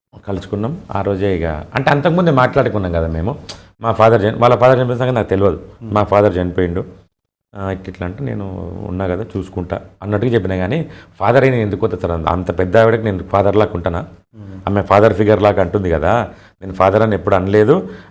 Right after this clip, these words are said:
Speaker 1: ఆమె ఫాదర్ లాగా కూడా ఎప్పుడు అడగలేదు.
Speaker 2: Hmm.
Speaker 1: Hmm.
Speaker 2: ఓకే. So, ఆ, అప్పుడు, అప్పుడు ఏం జరిగింది?
Speaker 1: ట్వంటీ నైన్త్ just కలుసుకున్నాం, మంచిగానే ఫస్ట్ టైమ్ కలిసినా కదా, అపియరెన్స్ బాగుంది, ఒక చైన్ గిఫ్ట్ ఇచ్చిన,
Speaker 2: Hmm.
Speaker 1: ఒక నలభై ఐదు వేలు బట్టలు కొనుక్కు, అంటే మామూలుగా పండుగ ఉంది, అంతకుముందు నెక్స్ట్ డే పండుగ ఉంది, ఉగాది పండుగ ఉంది.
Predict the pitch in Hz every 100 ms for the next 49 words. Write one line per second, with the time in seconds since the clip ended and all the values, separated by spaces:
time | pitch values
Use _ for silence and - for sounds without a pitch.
0 | - 113 117 110 110 113 104 113 127 101
1 | 87 78 76 71 - - 117 101 85 73
2 | 69 _ _ _ _ _ _ _ _ _
3 | _ 135 127 110 107 - _ _ _ _
4 | - 151 143 - - 143 131 120 123 -
5 | 202 147 165 180 175 160 151 139 143 139
6 | - _ 160 165 185 190 139 147 170 156
7 | 151 143 135 131 147 151 151 135 127 135
8 | 127 113 127 123 117 110 117 123 110 117
9 | 120 98 107 107 104 104 104 98 101 101
10 | - 104 - _ 131 117 95 101 98 98
11 | 95 104 92 - 98 95 85 82 113 104
12 | 127 104 127 160 110 95 110 113 110 104
13 | - 107 110 147 165 131 127 131 87 104
14 | 98 120 117 110 92 82 76